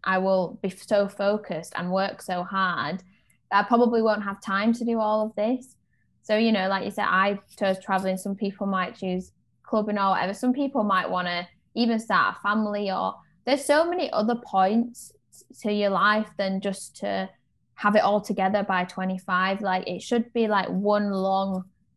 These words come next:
time span of doing all these different things that you want to do and how it fits into your life and how you want it to fit into your life, rather than having, like, this time constraint on when you should be doing this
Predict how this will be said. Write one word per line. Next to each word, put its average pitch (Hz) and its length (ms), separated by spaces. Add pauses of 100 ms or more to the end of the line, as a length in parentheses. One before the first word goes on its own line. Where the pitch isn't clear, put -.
(100)
time 196 380
span 208 600 (300)
of 196 220
doing 226 240
all 202 140
these 202 160
different 196 360
things 202 260
that 190 120
you 190 140
want 185 240
to - 80
do 185 520 (160)
and 190 140
how 196 180
it 180 120
fits - 320
into 196 220
your 190 160
life 190 280
and 185 100
how 185 160
you 185 180
want 196 200
it - 80
to - 80
fit - 120
into 185 240
your 185 100
life, 165 500 (720)
rather 196 340
than 190 300
having, 190 400
like, 170 240
this 180 180
time 190 380
constraint 208 640
on 180 240
when 180 200
you 175 160
should 185 340
be 175 80
doing 165 360
this 170 360